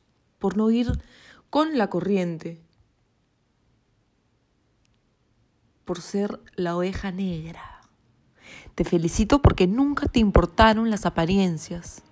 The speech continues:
Y si te importaron en algún momento, ahora sabes que no,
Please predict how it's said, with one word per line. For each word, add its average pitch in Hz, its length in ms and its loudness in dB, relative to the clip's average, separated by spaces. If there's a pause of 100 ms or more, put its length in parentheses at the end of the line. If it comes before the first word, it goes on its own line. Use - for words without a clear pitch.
(720)
Y 175 60 -4
si 180 120 -2
te 180 100 4
importaron 170 380 2
en 214 60 4
algún 190 180 2
momento, 214 400 2
ahora 196 260 4
sabes 214 320 -2
que 202 120 -4
no, 214 500 0